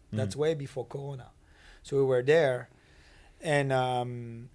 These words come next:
Speaker 2: and the other color I wanted to have the, the, the colors of the logo,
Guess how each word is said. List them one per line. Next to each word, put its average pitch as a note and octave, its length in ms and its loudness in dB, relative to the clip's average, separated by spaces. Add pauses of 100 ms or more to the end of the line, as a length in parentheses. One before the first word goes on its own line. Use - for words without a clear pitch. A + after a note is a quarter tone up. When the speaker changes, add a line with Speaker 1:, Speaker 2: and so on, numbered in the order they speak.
(220)
Speaker 2:
and C3 240 -4
the B2+ 100 4
other C#3 180 4
color A#2 240 4
I C3 140 6
wanted C3 380 0
to C3 80 -2
have B2+ 160 0
the, B2 100 -4 (480)
the, B2+ 160 -4 (140)
the B2+ 140 -2
colors C#3 360 0
of A#2+ 140 -8
the A#2+ 80 -8
logo, C3 400 -2